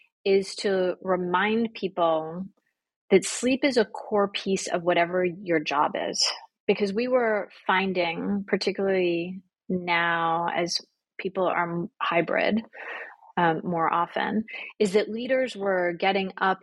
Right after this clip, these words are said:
to be on phone calls at three A M or,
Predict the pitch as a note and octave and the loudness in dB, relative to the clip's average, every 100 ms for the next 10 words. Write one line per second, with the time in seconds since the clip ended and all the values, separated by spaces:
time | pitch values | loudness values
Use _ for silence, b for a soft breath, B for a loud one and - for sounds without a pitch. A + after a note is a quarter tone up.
0 | - F#3 E3+ F#3 F3+ F3 - F3+ F3 F3 | -4 -4 -2 0 2 0 -2 -2 0 0
1 | E3+ E3 E3 - _ - C4+ C4+ A3+ G3 | -2 -4 -4 -6 _ -2 0 0 0 -2
2 | F#3+ - G#3 F#3+ F3+ E3 E3 D#3+ D#3+ E3 | -4 -4 -2 2 2 0 0 -2 -4 -6
3 | - E3+ E3+ E3+ F3 F#3+ G3+ | -4 0 2 2 2 0 -2